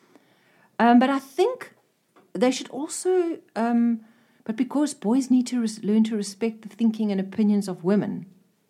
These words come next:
and respect women generally, some of these speakers must be women. They must hear women's voices. And, uh, part of the problem is that they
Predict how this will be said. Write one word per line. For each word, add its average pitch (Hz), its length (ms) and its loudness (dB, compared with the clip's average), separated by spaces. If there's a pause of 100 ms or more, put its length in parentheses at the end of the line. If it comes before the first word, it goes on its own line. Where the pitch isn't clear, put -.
(140)
and 180 120 -2
respect 202 440 -4
women 196 240 2
generally, 185 460 0 (200)
some 208 180 0
of 240 100 4
these 220 160 2
speakers 190 340 -4
must 170 200 -6
be 170 100 -6
women. 180 400 -6 (600)
They 190 120 2
must 202 220 2
hear 226 340 2
women's 214 400 6
voices. 165 480 -10
And, 175 160 -6
uh, 170 100 -8 (960)
part 294 200 4
of 254 80 2
the 262 60 2
problem 247 360 4
is 220 100 4
that 214 180 -4
they 202 220 -2